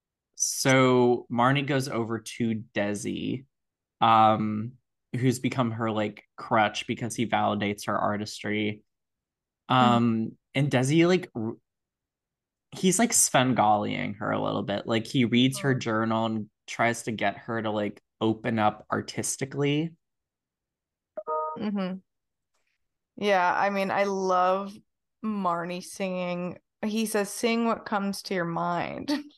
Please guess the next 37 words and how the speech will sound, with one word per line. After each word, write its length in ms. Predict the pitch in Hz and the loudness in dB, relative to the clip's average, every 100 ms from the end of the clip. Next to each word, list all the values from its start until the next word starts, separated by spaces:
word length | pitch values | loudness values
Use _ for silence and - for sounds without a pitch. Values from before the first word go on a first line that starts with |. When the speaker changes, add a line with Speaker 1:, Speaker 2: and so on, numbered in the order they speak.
| - | -8
Speaker 2:
She, 220 | - 330 330 - - - | -2 -2 -4 -16 -16 -16
she's 220 | - - - | -12 -12 -10
swimming 540 | - 233 247 269 247 | -4 0 2 2 0
pools 440 | - - 240 240 | -4 -2 0 0
in 180 | 208 196 | -2 -6
candy. 580 | 185 190 185 185 175 - | -6 -4 -2 -4 -6 -6
That's 260 | - 185 - | -4 -4 -4
the 160 | 202 | -6
first 400 | 185 196 190 190 | -2 0 -2 -2
line 340 | 170 151 120 127 | -4 -2 -2 -4
we 120 | 160 | -6
hear. 500 | - - - 247 - _ _ _ | -4 -2 -2 -4 -8 _ _ _
"Out 160 | - 240 | -2 -2
of 100 | 240 | -2
her 140 | 247 | -4
mind." 500 | 190 107 - 269 269 - _ | -2 -4 -4 -4 -6 -16 _
Or 60 | 135 | -2
out 600 | 117 123 123 117 120 120 | 2 4 6 6 6 4
of 40 | |
Speaker 1:
Yeah. 20 | 117 | 0
Speaker 2:
her, 60 | 110 - - - | -4 -6 -12 -6
yeah, 280 | 247 233 | -2 0
out 100 | - | -2
of 60 | - | -6
her 100 | 226 | -8
mind. 380 | 220 226 - - _ _ _ - - - - _ _ _ _ | -8 -12 -14 -20 _ _ _ -20 -20 -20 -20 _ _ _ _
Speaker 1:
Once 260 | 131 135 139 | 2 4 4
again, 460 | 135 127 120 117 - _ _ _ _ _ _ _ _ | 4 4 2 -2 -12 _ _ _ _ _ _ _ _
like 380 | 139 123 131 123 | -4 2 2 2
Raquel, 580 | 123 120 - 113 117 113 | -2 -4 -2 -2 -2 -4
not 260 | 123 120 131 | -4 -4 -2
a 80 | 139 | -4
very 360 | 127 143 135 - _ | -2 -4 -6 -10 _
curious 600 | - 107 113 113 131 - | -12 -6 -4 -2 -2 -2
mind 640 | 113 117 123 127 139 135 - | 0 0 -2 -2 -4 -2 0
<laughs> 540 | - - 220 202 - | 0 2 2 2 2
with 220 | 180 185 | 0 2